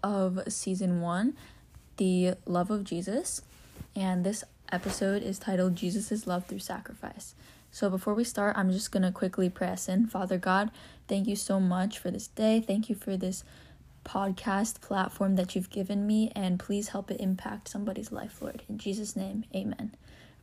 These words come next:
All right, so last episode, we did a little intro to the gospel,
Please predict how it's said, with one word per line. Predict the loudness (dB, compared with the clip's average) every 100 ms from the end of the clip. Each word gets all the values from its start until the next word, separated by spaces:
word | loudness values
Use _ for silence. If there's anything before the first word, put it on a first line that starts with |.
| 4
All | 6
right, | 4 2
so | -6 0 4 4 2 -4 -20 -2
last | 2 2 2
episode, | 0 2 2 6 6 6 4
we | 4 4 6 6 4 0 -2
did | 2 4
a | 6
little | 8 6 4
intro | 0 0 4 2
to | 2 -2
the | -2
gospel, | -2 -2 -4 -2 0